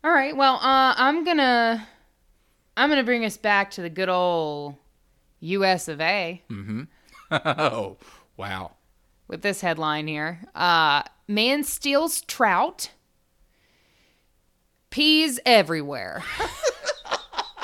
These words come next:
Speaker 2: Wait, steals trout from where? From the river? I don't understand.
Speaker 1: Uh,
Speaker 2: Can
Speaker 1: it
Speaker 2: you steal a trout from the river?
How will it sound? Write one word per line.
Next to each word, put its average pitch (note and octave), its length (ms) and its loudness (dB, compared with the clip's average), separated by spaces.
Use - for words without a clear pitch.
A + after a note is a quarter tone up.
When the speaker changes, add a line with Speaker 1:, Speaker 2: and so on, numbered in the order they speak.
Speaker 2:
Wait, D4+ 420 6
steals D4+ 340 -6
trout C#4+ 420 2
from A3+ 220 -2
where? B3+ 600 2
From G#3+ 220 0
the D#3+ 80 2
river? A#4 540 0
I E3 80 4
don't G#3 180 2
understand. C3+ 640 -4
Speaker 1:
Uh, F#4 560 6
Speaker 2:
Can E3 180 2
Speaker 1:
it - 40 0
Speaker 2:
you C3+ 60 -2
steal G#3 320 -4
a E4 60 -10
trout G4 300 -6
from G#4 140 -12
the G#4 80 -8
river? G#4+ 400 -2